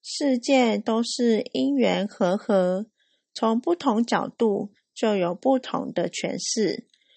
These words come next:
我想重新诠释这三年半的经历，一开始觉得被欺负打压，回想起来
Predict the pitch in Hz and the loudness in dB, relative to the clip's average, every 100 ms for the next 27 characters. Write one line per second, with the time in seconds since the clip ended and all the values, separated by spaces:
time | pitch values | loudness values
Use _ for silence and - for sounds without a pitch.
0 | _ - 185 226 247 214 180 175 - 185 | _ -2 -2 0 2 2 2 -2 -6 -6
1 | 208 269 294 320 202 196 - 233 214 226 | -4 -2 -2 0 0 0 0 0 2 2
2 | 214 - 247 269 220 202 - 226 202 180 | 2 0 0 2 0 0 0 0 0 -2
3 | 170 214 214 214 233 - - _ _ _ | -4 -4 -2 2 0 -2 -12 _ _ _
4 | _ - 294 311 311 320 - 208 175 - | _ -4 -4 0 0 0 0 0 0 0
5 | 190 190 196 196 247 220 226 - 254 - | 0 2 2 2 2 2 0 -2 -2 0
6 | 269 214 160 165 175 180 185 208 _ _ | -2 -2 -4 -4 -2 0 -2 -6 _ _
7 | _ _ 190 220 254 220 285 - 202 165 | _ _ 0 2 2 0 0 -2 -2 -2
8 | 160 160 202 | -2 -4 -8